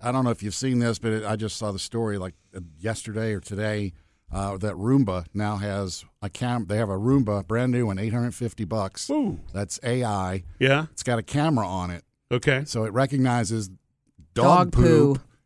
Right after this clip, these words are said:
Speaker 1: uh, or extension cords stretching across the floor.
Speaker 3: So it
Speaker 2: Yeah.
Speaker 3: goes away
Speaker 1: And it
Speaker 3: from
Speaker 1: goes
Speaker 3: them.
Speaker 1: "doot, doot, doot, doot," and turns away because, you know, if you hit the dog poop or whatever.
Speaker 3: You've got a
Speaker 2: Ah,
Speaker 3: ho-,
Speaker 2: that gets
Speaker 3: horrible
Speaker 2: pretty messy, yeah.
Speaker 3: situation.
Speaker 1: Right, but it recognizes that stuff. Now they're saying, "Don't worry about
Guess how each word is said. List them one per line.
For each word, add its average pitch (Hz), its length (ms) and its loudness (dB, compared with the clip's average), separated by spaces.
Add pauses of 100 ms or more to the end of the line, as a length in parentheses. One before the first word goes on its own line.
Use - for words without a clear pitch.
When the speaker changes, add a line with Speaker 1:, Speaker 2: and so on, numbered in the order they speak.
(260)
Speaker 1:
uh, 98 360 -2
or 107 380 0
extension 123 640 0
cords 113 400 0
stretching 117 360 -4
across 113 380 -4
the 104 80 -8
floor. 110 500 0
Speaker 3:
So 185 100 2
it 165 40 4
Speaker 2:
Yeah. 151 60 0
Speaker 3:
goes 165 160 4
away 165 140 6
Speaker 1:
And 165 80 6
it - 20 2
Speaker 3:
from 143 80 2
Speaker 1:
goes 123 300 6
Speaker 3:
them. - 80 -20
Speaker 1:
"doot, 392 100 2
doot, 370 140 0
doot, 381 120 4
doot," 370 180 2
and 120 140 0
turns 127 260 0
away 127 360 4
because, 98 260 -4
you 127 80 0
know, 110 240 0
if 98 100 -10
you 104 80 -4
hit 123 280 -2
the 98 80 -8
dog 117 340 -2
poop 113 300 -4
or 98 100 -4
whatever. 104 240 0
Speaker 3:
You've 170 140 4
got 170 160 6
a - 20 6
Speaker 2:
Ah, 156 40 6 (240)
Speaker 3:
ho-, 208 80 8
Speaker 2:
that 196 100 6
gets 165 100 6
Speaker 3:
horrible 175 220 8
Speaker 2:
pretty 127 160 6
messy, 120 140 6
yeah. - 60 6 (100)
Speaker 3:
situation. 120 300 2
Speaker 1:
Right, 147 380 4
but 131 140 4
it 120 200 -2
recognizes 135 760 2
that 113 180 -2
stuff. 107 400 -4
Now 120 200 2
they're 117 120 2
saying, 131 400 2
"Don't 135 240 6
worry 151 320 6
about 135 300 4